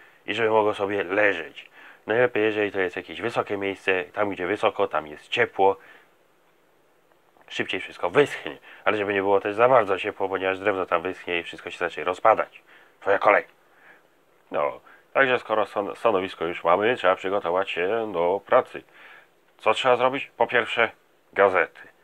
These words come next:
Gazety muszą być, żeby nie ubrudzić wszystkiego dookoła. Może teraz ty coś powiesz? No chyba cię pogięło. No dobra, to będę mówić dalej.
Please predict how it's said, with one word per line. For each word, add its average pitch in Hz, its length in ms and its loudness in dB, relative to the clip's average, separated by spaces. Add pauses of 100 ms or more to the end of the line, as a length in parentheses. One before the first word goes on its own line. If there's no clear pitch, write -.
(680)
Gazety 113 420 0
muszą 90 360 -4
być, 147 440 2
żeby 104 340 -6
nie 107 120 0
ubrudzić 95 400 -4
wszystkiego 98 460 -2
dookoła. 104 480 4 (1800)
Może 82 220 -8
teraz 95 240 2
ty 98 120 -2
coś 78 160 -12
powiesz? 76 200 -12 (1400)
No 92 100 -4
chyba 101 240 0
cię 104 140 -8
pogięło. 82 440 -2 (1080)
No 95 120 4
dobra, 113 240 8
to 95 100 -2
będę 92 200 4
mówić 85 160 -2
dalej. 71 180 -8